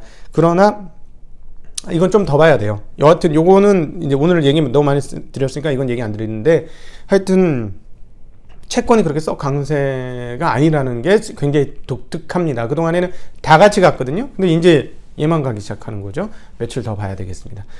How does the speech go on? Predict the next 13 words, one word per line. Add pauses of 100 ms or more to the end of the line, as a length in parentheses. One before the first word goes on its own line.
(200)
아,
유가
거의
제자리고요.
어,
금값은
영점오칠
달러,
아,
오점칠
퍼센트, (360)
어,
하락하는